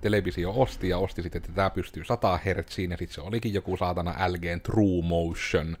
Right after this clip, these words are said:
mikä oli just tämmönen, että se on oikeasti kuusikymmentä hertsiä, sekin aika huonosti H D M I yli, ja sit siinä on niinku just tämmönen niinku feikki lisähertsit, että se niinku näyttää semmoiselta ihan ihme laavalampulta se kaikki liikehdintä siellä, ja,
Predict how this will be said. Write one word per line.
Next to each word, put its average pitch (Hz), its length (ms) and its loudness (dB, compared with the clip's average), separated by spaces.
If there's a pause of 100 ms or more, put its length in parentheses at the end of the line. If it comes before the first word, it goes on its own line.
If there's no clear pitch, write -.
(400)
mikä 82 160 -2
oli 82 160 0
just 90 260 -2
tämmönen, 71 400 -6
että - 160 -12
se - 80 -12
on 135 60 -10
oikeasti 110 480 -2
kuusikymmentä - 340 -2
hertsiä, 92 480 0 (340)
sekin 87 320 2
aika 85 200 -2
huonosti 90 440 2
H 104 240 8
D 85 200 2
M 82 120 -4
I 85 100 -2
yli, 85 380 -4 (320)
ja 90 60 -8
sit 95 100 -2
siinä 85 220 -2
on 82 100 -2
niinku 82 180 -6
just 85 200 -8
tämmönen 69 400 -8
niinku - 200 -12 (180)
feikki - 480 -2 (100)
lisähertsit, - 680 -10
että - 220 -12
se 78 100 -12
niinku 73 200 -10 (180)
näyttää 92 500 0
semmoiselta 85 380 -6
ihan 87 200 -6
ihme 87 340 -6 (180)
laavalampulta 82 760 0
se 82 120 -10
kaikki 80 320 -8
liikehdintä 82 520 -10
siellä, 58 300 -12
ja, 50 140 -12